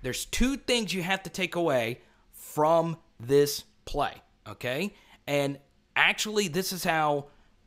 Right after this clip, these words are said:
I expect Chip Kelly to attack L S U if they're gonna run man coverage.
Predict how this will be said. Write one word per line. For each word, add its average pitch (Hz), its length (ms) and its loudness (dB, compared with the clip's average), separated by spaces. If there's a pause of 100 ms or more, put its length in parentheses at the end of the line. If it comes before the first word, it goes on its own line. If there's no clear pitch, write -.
(180)
I 147 140 6
expect 151 400 0
Chip - 180 0
Kelly 135 240 2
to 131 160 0
attack 127 380 -2
L 123 160 0
S 117 180 0
U 127 100 0
if 135 120 -2
they're 123 80 -2
gonna 117 160 -2
run 117 200 0
man 113 220 -2
coverage. 147 600 -4